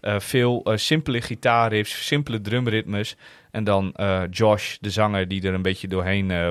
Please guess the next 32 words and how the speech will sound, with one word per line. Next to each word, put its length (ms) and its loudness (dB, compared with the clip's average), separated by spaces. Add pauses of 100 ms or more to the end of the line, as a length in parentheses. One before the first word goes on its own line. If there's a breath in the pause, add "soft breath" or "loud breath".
(160)
bromt, 440 -4
zeg 240 -6
maar. 260 -2 (480 loud breath)
Ehm, 300 0 (460)
ja, 240 -2 (320)
je 140 -2
moet 140 0
er 40 0
een 60 -2
beetje 240 2
van 120 -6
houden, 240 4
maar 100 0
het 80 -2
was 100 -2
in 100 -6
elk 180 0
geval 300 -2
heel 380 0
erg 120 0
goed. 340 -12 (120)
Dat, 160 -6 (100)
ja, 160 -8 (200)
het 100 -20
was 140 -2
wel 200 4
mijn 180 2
hoogtepunt 460 -2
van 160 -6
dit 140 -6
jaar 140 -2
Pinkpop. 420 -8